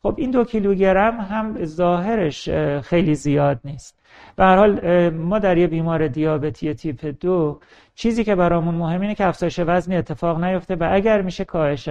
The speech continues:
وزن. و هر کیلوگرم کاهش وزن در کاهش اینسولین رزیستنس و گلوکوز توکسیسیتی خیلی مؤثر هست.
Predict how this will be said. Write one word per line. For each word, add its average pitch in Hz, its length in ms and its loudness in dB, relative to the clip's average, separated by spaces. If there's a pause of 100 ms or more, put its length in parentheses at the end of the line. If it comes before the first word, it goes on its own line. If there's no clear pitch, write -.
وزن. 147 280 -6
و 185 60 0
هر 226 220 0
کیلوگرم 190 760 0
کاهش 180 420 0 (120)
وزن 185 380 -2 (360)
در 170 240 4
کاهش 165 560 -2
اینسولین 156 720 -2
رزیستنس 147 600 -4
و 165 60 -2
گلوکوز 147 440 -4
توکسیسیتی 147 640 -6
خیلی 151 360 -2
مؤثر 131 560 -8 (160)
هست. - 180 -20